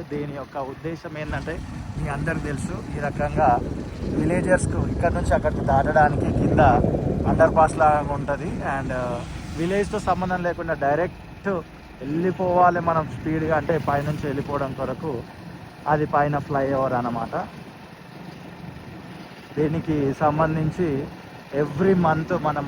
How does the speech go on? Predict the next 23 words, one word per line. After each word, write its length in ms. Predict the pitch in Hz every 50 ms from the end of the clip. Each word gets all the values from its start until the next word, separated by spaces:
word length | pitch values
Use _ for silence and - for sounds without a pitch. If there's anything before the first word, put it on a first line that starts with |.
| 131 131
అప్‌డేట్ 340 | 135 - 160 156 160 151 151 135
ఇస్తూనే 280 | - - 165 156 160 156 151
ఉన్నాం, 180 | 147 156 160 151 143
మీరు 120 | 131 127 131
చూస్తూనే 340 | 135 127 - - 147 147 139 135
ఉన్నారు. 240 | 131 131 127 156 180 170 143
ఇది 120 | 139 127 - -
శ్రీనిధి 440 | 147 151 151 156 156 147 143 165 175 156 135
రిసార్ట్స్, 360 | 131 - 143 151 175 - - - - - - - - - - - - - - - - - -
one 100 | 135 143 151 151
of 60 | 143 143
the 60 | 147 -
famous 340 | 160 147 147 147 160 165 143 - 151
resorts 340 | 143 - - 143 151 - - 147
ఒకప్పుడు. 420 | 139 - 139 135 - 147 139 147 170 180 175 160 -
బహుశా 360 | 131 131 131 131 - 151 147 143 139 135
మరి 200 | 131 127 120 117 117 113 110 107 110 113
ఇప్పుడు 200 | 107 - 135 123 127 123
నడుస్తుందో 380 | 113 123 - - 147 147 147 139
లేదో 120 | 135 135 143 -
తెలియదు 300 | 139 127 135 147 147 147 135 123
నాకు. 180 | 117 - - 127 - - - - - - - - - - - - - - - - - - - - - - - - - - - - - - - - - - - - - - - - 233 233 - - - - - - 117 - 240 - - - - - - - - - - - - - - - - - - - - - - - - - - - - - - -
ఆ, 100 | - 131